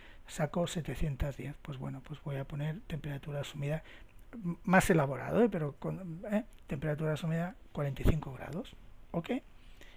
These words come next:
Y sé que poder sacar setecientos tone-, setenta toneladas, que son las que llevo yo ahora. Muy bien.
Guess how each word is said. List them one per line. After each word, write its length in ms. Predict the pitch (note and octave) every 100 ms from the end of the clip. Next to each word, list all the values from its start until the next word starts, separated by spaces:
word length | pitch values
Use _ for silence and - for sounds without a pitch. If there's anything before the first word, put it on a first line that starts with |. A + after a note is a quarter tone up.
| -
Y 80 | -
sé 180 | D#3 D3+
que 100 | C#3+
poder 240 | C#3+ C#3
sacar 320 | - - D3+
setecientos 640 | - C#3+ C#3+ D3+ C3 -
tone-, 260 | - C#3+ G#3+
setenta 500 | - C#3+ D3 C#3+ C#3+
toneladas, 440 | D#3+ D3 C#3 C#3
que 100 | -
son 160 | - C#3+
las 140 | C3+
que 160 | - D3+
llevo 200 | D3+ -
yo 120 | -
ahora. 240 | - - - - -
Muy 200 | D3+
bien. 140 | D3